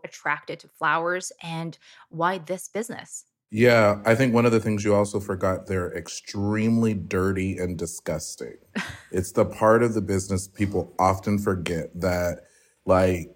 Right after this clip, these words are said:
Speaker 2: the muddy water that you end up with at the end of the week or, like, all the bacteria and all the schlepping, those are the parts that end up taking a lot of your time more than the pretty parts.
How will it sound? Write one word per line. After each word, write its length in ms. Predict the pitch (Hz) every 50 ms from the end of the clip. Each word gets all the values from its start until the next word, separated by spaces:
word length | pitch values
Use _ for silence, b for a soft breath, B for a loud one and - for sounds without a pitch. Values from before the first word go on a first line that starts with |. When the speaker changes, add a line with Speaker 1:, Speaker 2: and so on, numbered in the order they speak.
| _ _
Speaker 2:
the 840 | - 92 92 98 98 95 92 90 90 87 87 87 85 85 85 82 - - - _ -
muddy 520 | 92 92 98 101 107 110 110 110 117 113
water 540 | 107 92 92 90 95 95 98 98 104 104 104
that 240 | 101 98 95 95 -
you 100 | 107 -
end 240 | - 98 95 98 95
up 120 | 98 -
with 180 | - 101 95 98
at 140 | 98 90 -
the 100 | - - -
end 160 | 95 95 98
of 80 | 95 87
the 80 | 87
week 560 | 85 85 95 107 107 104 104 101 101 101 98 -
or, 260 | 90 87 87 87 87
like, 380 | 87 87 87 85 85 82 - - -
all 180 | 92 98 101
the 80 | 95 98
bacteria 1160 | 85 85 85 87 - - - - 120 120 110 110 110 110 107 104 101 98 95 92 92 87 85
and 100 | 90 87
all 140 | 92 95 95
the 100 | 85 87
schlepping, 880 | 85 - - - - 110 113 117 113 117 110 104 101 98 98 98 98 98 B B B B B 87
those 240 | 95 95 95 90 98
are 40 |
the 100 | 90 87
parts 340 | 85 - - - 87 85 -
that 180 | - 87 - -
end 140 | 87 87 87
up 120 | 85 85
taking 380 | - - 85 82 87 87 82 82 -
a 40 | 80
lot 240 | 80 80 85 85
of 100 | 82 82
your 120 | 82 82 82
time 460 | 82 - - 82 82 82 82 82 82
more 160 | 82 85 85
than 140 | 82 82 82
the 80 | 82 82
pretty 260 | - - 87 80 80
parts. 500 | 80 - 80 78 - - _ _ -